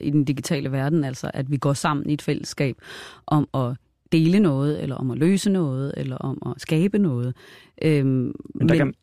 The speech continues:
Speaker 2: der kan man også sige, at det er jo det fundamentale, som internettet har gjort for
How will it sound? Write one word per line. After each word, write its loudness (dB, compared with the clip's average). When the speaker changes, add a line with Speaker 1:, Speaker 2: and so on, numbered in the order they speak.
Speaker 2:
der -2
kan 0
man 2
også -2
sige, 2
at -2
det 2
er 2
jo 2
det -2
fundamentale, 0
som -4
internettet -2
har -2
gjort -4
for -4